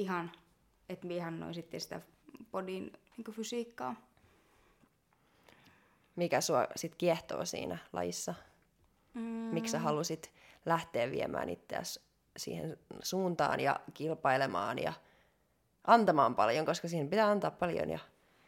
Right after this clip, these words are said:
Speaker 2: näin
Speaker 1: No
Speaker 2: poispäin,
Speaker 1: siis
Speaker 2: niin mikä kiehtoo?
Speaker 1: minusta tuli kunnianhimoinen siinä, mm, siinä, kun tuli niitä tuloksia. Ja sitten se bodyfysiikka, siinä oli vaan jotakin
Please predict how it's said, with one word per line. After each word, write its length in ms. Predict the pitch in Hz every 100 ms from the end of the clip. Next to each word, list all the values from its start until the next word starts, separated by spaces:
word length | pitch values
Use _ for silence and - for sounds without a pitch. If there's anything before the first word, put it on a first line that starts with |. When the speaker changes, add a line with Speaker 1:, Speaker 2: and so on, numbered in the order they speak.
| _ _ _ -
Speaker 2:
näin 200 | 170 160
Speaker 1:
No 40 |
Speaker 2:
poispäin, 320 | 160 233 - 180
Speaker 1:
siis 80 |
Speaker 2:
niin 100 | 165
mikä 200 | 202 208
kiehtoo? 520 | 180 196 165 - - 185 190 - -
Speaker 1:
minusta 260 | 247 247 262
tuli 200 | 320 311
kunnianhimoinen 880 | 302 302 285 208 202 202 190 190 190
siinä, 540 | 190 196 190 190 185 190 190 - - - - - -
mm, 540 | - 202 196 196 196 190 190 _ _ _ _ _ _ _ - -
siinä, 400 | - 208 190 170 - _ -
kun 80 | 185
tuli 160 | 190
niitä 180 | 185 170
tuloksia. 560 | 170 170 190 - 311 339 - _ - - - _ -
Ja 200 | 185 -
sitten 580 | - 226 226 214 202 190
se 220 | 208 190 - _ _ -
bodyfysiikka, 1040 | 220 208 202 202 196 175 170 - 160 - - -
siinä 320 | - 269 226 196
oli 160 | 190
vaan 220 | 180 165
jotakin 440 | 165 160 151 147